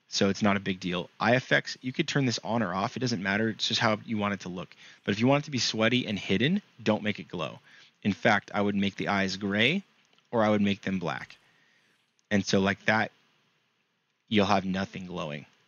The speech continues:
And it's gonna be much easier to hide if you're trying to just play, like, corners, shadows, you know, crouch somewhere,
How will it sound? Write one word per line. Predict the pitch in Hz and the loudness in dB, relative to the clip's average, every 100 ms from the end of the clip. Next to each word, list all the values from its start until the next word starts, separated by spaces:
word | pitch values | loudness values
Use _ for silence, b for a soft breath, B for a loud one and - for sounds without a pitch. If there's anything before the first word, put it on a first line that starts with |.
| _ | _
And | 101 | -2
it's | - | 2
gonna | 101 95 | 0 -2
be | 92 | -4
much | 98 107 120 131 139 120 - | 0 4 4 4 4 2 -2
easier | 107 113 98 98 92 92 b b b b - | -2 0 0 0 -2 -4 b b b b -4
to | 101 | -2
hide | 92 107 101 101 98 - - | 2 2 2 2 -2 -8 -12
if | - | -4
you're | 101 | -2
trying | - 101 101 98 | 0 0 0 -2
to | 101 92 92 b b | -4 -6 -8 b b
just | 135 117 - - _ - | 4 4 0 -12 _ -8
play, | - 110 101 | 0 2 2
like, | 95 80 | 0 -4
corners, | - 160 151 139 135 | -2 0 2 2 2
shadows, | - 113 104 101 98 98 - B B B B - | 2 4 2 2 0 -2 -4 B B B B 0
you | 98 | 0
know, | 95 | 0
crouch | - 113 107 - - - | 0 2 2 -2 -4 0
somewhere, | - 110 104 98 98 | 2 2 2 2 2